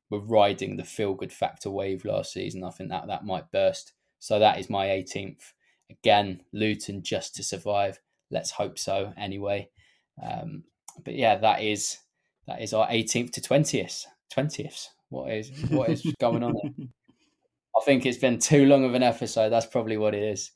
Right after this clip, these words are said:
Speaker 1: Okay, so now on to our first Premier League fixture. We've spoken about it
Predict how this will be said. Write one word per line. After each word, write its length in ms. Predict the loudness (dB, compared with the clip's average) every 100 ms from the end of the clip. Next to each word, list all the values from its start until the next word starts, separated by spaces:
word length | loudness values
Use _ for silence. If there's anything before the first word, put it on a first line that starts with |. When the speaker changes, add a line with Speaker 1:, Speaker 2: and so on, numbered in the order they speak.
| _ _ _ _ 0
Speaker 1:
Okay, 440 | 0 4 8 8
so 180 | 6 2
now 440 | 6 8 8 4 4
on 380 | 4 6 0 -4
to 540 | -8 -2 0 0 -2 -8 _
our 280 | -12 -10 -10
first 580 | -14 -8 -6 -4 -6 -12 -20
Premier 420 | -20 -8 -4 0 0
League 240 | -2 -4
fixture. 480 | -10 -10 -8 -4 -4
We've 160 | -6
spoken 400 | -6 -2 -2 -4
about 380 | -2 -2 -2 -8
it 160 | -12